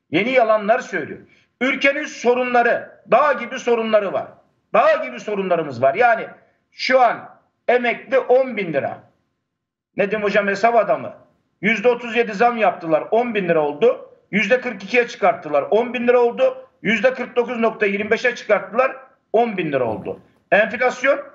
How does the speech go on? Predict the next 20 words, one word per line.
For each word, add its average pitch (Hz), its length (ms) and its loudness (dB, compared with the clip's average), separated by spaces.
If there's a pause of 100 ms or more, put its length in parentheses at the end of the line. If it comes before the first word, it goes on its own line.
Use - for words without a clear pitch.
(560)
Pinokyo, 277 560 0
tüik 277 320 -4
rakamlarıyla 196 640 0
yüzde 254 300 0
altmış 247 380 -2
dört 262 200 2
nokta 220 340 0
beş. 160 340 -8 (1040)
enak 285 340 0
rakamlarıyla 196 1000 -2 (140)
yüzde 180 300 -2
yüz 233 260 -2
yirminin 226 340 0
üzerinde 151 480 -2
değil 285 200 0
mi? 175 320 -6 (420)
E, 135 100 -2
verdiğiniz 233 520 -2
zam 220 260 2
ne? 262 200 2